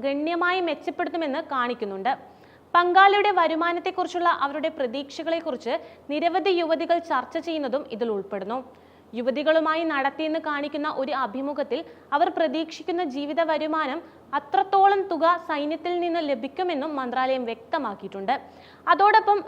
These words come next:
റിക്രൂട്ട്മെന്റ് പ്രോഗ്രാം വിപുലീകരിക്കാനുള്ള പദ്ധതികൾ അടുത്തായി സെലൻസ്കി പ്രഖ്യാപിച്ചും കഴിഞ്ഞു. കഴിഞ്ഞ വർഷത്തെ സുപ്രധാന പരിഷ്കാരങ്ങൾ ഉണ്ടായിരുന്നിട്ടും നിർബന്ധിത സൈനിക സേവനത്തിലൂടെ സൈനിക നാശനഷ്ടങ്ങൾ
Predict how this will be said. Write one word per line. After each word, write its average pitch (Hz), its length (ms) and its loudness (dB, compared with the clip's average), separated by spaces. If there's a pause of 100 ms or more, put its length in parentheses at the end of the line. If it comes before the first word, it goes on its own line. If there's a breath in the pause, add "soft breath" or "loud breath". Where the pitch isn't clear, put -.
റിക്രൂട്ട്മെന്റ് 359 580 -2
പ്രോഗ്രാം 349 420 4
വിപുലീകരിക്കാനുള്ള 330 960 -2
പദ്ധതികൾ 302 520 -2 (340 loud breath)
അടുത്തായി 262 440 2 (140)
സെലൻസ്കി 285 480 -4 (120)
പ്രഖ്യാപിച്ചും 269 680 -2
കഴിഞ്ഞു. 185 320 -8 (480 loud breath)
കഴിഞ്ഞ 370 260 6
വർഷത്തെ 440 380 2
സുപ്രധാന 349 600 0
പരിഷ്കാരങ്ങൾ 349 720 0 (140)
ഉണ്ടായിരുന്നിട്ടും 311 760 0 (300 loud breath)
നിർബന്ധിത 302 520 4
സൈനിക 320 520 -2
സേവനത്തിലൂടെ 330 760 0 (360 loud breath)
സൈനിക 330 360 2
നാശനഷ്ടങ്ങൾ 349 960 0